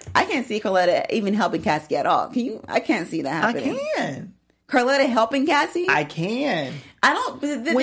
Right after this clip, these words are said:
Speaker 1: thing is, I don't think even Carletta and Cassie have, like, a love-hate relationship. I think it's pure hate. I think it, you have love for them 'cause that's your family, but she really does not like
Speaker 2: But Carlotta
Speaker 1: Cassie.
Speaker 2: coulda shot and killed Cassie.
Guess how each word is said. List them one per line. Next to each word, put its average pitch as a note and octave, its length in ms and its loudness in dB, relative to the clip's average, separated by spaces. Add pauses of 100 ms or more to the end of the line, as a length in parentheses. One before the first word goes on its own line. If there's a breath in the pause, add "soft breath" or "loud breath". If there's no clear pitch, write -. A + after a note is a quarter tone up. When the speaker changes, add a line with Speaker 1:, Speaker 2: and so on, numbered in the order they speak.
Speaker 1:
thing - 40 -4
is, E4 120 -6
I D#4 100 2
don't G#4 160 -4
think G#4 220 -6
even D#4 240 0
Carletta C4+ 400 2
and A#3 160 0
Cassie B3 300 0
have, A#3 180 2
like, A3 120 0
a F#3+ 40 2
love-hate F#3+ 380 2
relationship. F#3 520 0
I - 140 2
think A3 240 -4
it's G3+ 240 2
pure G#3+ 300 2
hate. G#3+ 360 -2 (120 loud breath)
I A#3 100 2
think D#4 220 -2
it, B3 240 -8
you B3 140 2
have B3 140 2
love G3 360 2
for A3 120 -2
them G#3 160 -4
'cause G3 120 -4
that's F#3 180 0
your D#3 100 -2
family, G#3+ 520 -2 (200 loud breath)
but C#4+ 140 2
she D4 140 -2
really E4+ 260 0
does D4 140 2
not C#4 200 2
like - 100 2
Speaker 2:
But D#3+ 100 4
Carlotta F#3 300 6
Speaker 1:
Cassie. A3 100 2
Speaker 2:
coulda F3 180 4
shot E3 220 0
and D3 120 -2
killed F#3 280 -2
Cassie. D3+ 420 -4